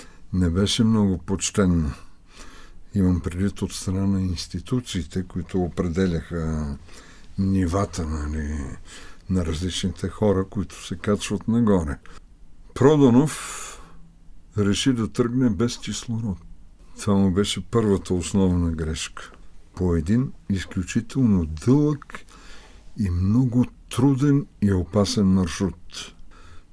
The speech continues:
Без още един човек, както се казва, за партньор, не става. Не става.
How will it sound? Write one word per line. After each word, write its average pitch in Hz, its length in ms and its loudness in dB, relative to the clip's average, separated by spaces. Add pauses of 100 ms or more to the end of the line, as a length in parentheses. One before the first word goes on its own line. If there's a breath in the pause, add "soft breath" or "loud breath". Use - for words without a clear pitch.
(120)
Без 98 260 2
още 104 300 2
един 104 300 4
човек, - 840 -2
както 87 280 -6
се - 160 -8
казва, 78 340 -4
за 73 200 -6
партньор, 95 720 -4 (840 soft breath)
не 90 200 2
става. 67 480 -2 (1500 soft breath)
Не 92 220 0
става. 73 440 -2